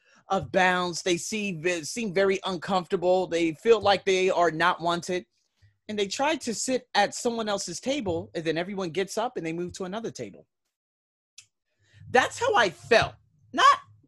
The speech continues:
in high school and whatnot, but this, that's how I felt back in twenty seventeen, twenty eighteen, even twenty nineteen.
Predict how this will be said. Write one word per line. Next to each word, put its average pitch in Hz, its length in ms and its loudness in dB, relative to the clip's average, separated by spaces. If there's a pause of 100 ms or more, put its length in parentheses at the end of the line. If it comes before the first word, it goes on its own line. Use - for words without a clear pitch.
in 440 160 -2
high 226 220 2
school 151 260 -10
and 120 100 -10
whatnot, 107 400 -10 (300)
but 208 260 6 (460)
this, 226 240 -8
that's 302 280 6
how 339 140 4
I 277 120 8
felt 208 260 4
back 196 260 4
in 160 240 -2
twenty 220 300 -6
seventeen, 175 440 -6
twenty 156 240 -6
eighteen, 151 360 -4
even 135 160 -6
twenty 135 240 -8
nineteen. 120 560 -8